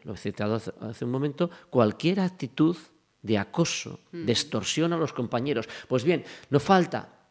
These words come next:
Speaker 1: no falta quien, papás y mamás, maestros y maestros y tal,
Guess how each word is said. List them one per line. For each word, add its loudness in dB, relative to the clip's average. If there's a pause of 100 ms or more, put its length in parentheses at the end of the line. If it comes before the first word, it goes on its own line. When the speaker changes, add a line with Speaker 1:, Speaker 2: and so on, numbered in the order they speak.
(120)
Speaker 1:
no -6
falta 0 (180)
quien, 2 (680)
papás -8
y 2
mamás, 0
maestros -8
y -8
maestros -8
y -8
tal, -2